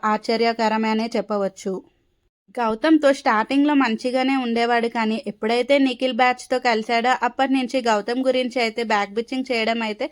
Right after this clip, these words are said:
బాగా చేసిన విషయం కూడా మన అందరికీ తెలిసిందే. అలాగే ఇంకా అవినాష్, ప్రేరణతో కూడా తో దిగిన ఫొటోస్ కూడా షేర్ చేసుకోవడం జరిగింది.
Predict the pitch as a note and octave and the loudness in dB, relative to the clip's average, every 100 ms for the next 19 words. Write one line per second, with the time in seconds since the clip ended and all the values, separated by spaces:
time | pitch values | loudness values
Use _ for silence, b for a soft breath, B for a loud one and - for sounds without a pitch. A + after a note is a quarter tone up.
0 | B B B A3+ G#3+ A3 A#3 A#3+ A3 A3+ | B B B 0 2 2 0 0 0 -4
1 | G#3 A3 C4+ C4+ C4+ C4+ C4 A3+ G#3 G#3 | -6 -4 -4 0 0 0 0 -2 -2 -4
2 | A#3 A3+ G#3 G3+ G#3+ G3 G3 A3 B3 B3 | -4 -4 -4 -4 -4 -4 -2 0 0 2
3 | A#3+ - A3+ G#3+ A3 G#3+ G3+ G#3 G#3+ A3 | -2 -4 -6 -4 -2 -2 -2 -2 -2 -4
4 | - G#3+ G3+ G#3 G#3+ G#3+ G#3+ G3+ G#3 E4+ | -4 -4 -2 -2 -4 -4 -4 -2 -2 -2
5 | B B _ _ B3+ A#3+ A#3+ A#3 A#3 A#3 | B B _ _ -2 -2 -2 -2 -4 -4
6 | A3+ G#3+ A#3 A#3 A#3 A#3 B3+ C4+ A#3 G#3+ | -4 -2 -4 -4 -2 0 0 0 -2 0
7 | A#3 A3 - A3 A#3+ A3 G3 G3 F#3+ F#3 | -4 -4 -6 -4 -2 -2 -2 -4 -6 -6